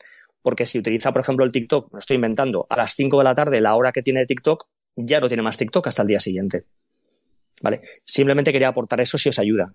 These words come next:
Es muy sencillo. Tenéis que bajárosla tanto para ellos como para Android. Con un correo electrónico lo podéis controlar. Y eso es todo, David.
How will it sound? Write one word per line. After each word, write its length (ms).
Es 100
muy 100
sencillo. 500
Tenéis 240
que 100
bajárosla 520
tanto 260
para 200
ellos 180
como 160
para 120
Android. 320
Con 140
un 80
correo 220
electrónico 440
lo 100
podéis 240
controlar. 360
Y 60
eso 100
es 60
todo, 200
David. 260